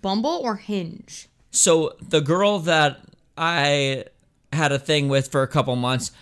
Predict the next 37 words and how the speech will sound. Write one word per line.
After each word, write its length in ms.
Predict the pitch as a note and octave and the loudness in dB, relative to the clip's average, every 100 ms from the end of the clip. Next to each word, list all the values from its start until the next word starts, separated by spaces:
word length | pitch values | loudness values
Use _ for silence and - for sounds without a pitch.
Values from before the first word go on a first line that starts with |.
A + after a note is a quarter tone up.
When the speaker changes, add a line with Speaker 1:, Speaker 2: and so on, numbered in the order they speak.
| _ _ _ | _ _ _
Speaker 2:
she 300 | - - E3+ | -6 -2 2
had, 360 | D#3+ C#3 C#3 B2+ - _ - - | 4 4 2 -2 -12 _ -14 -6
hers 200 | D3 D3+ | 0 0
was 60 | C#3 | 2
on 140 | B2 | 0
Bumble, 400 | A#2 F#2+ F2 - - | 0 -4 -8 -10 -6
right? 280 | C3+ D3 | 0 0
Speaker 1:
What 120 | F#3 - | 0 -8
the 60 | - - - - | -20 -20 -20 -18
hell? 220 | A3+ F4 G3+ - | -18 -16 -20 -8
Speaker 2:
Right. 200 | C#3+ B2 - - _ | -4 -4 -6 -20 _
And 100 | F3 | 0
so 200 | - G3+ D3+ | 2 2 0
then 500 | C3 B3+ C#4+ A#3+ A#3 _ _ | 2 4 4 0 -6 _ _
I 80 | E3 | -4
think 280 | E3+ G#3 F#3+ | -2 -6 -2
it 140 | F#3+ | -4
was, 720 | E3 E3+ D#3+ D#3 C#3 - - - _ _ | 0 2 4 2 0 -2 -4 -10 _ _
what 200 | C3+ C#3+ | -6 -4
is 120 | C3 B2 | -2 -2
it, 240 | A2 - _ _ _ | -4 -8 _ _ _
two 260 | - A3 A#3 | -6 -4 -2
days 280 | D#3+ D#3+ E3+ | 0 0 0
ago? 260 | G#3+ B3+ | 0 0
I'll 120 | A#3 A3+ | 0 -2
pull 180 | C4+ | 0
it 60 | A#3 | 0
up 100 | G#3+ | 0
right 140 | D#3+ | 0
here 140 | D3+ C3 | 0 -4
for 140 | C3 | -6
you. 160 | A#2 B2+ _ - _ _ _ - | -8 -10 _ -20 _ _ _ -4
I 340 | D#3+ D#3+ D#3 - | 0 0 -2 -6
came 180 | - E3+ | -4 -2
across 320 | F#3+ A3+ G3+ | 0 0 0
a 60 | C#4 | 0
profile 600 | G3+ D3+ C#3+ C3 D3 | 0 2 2 0 0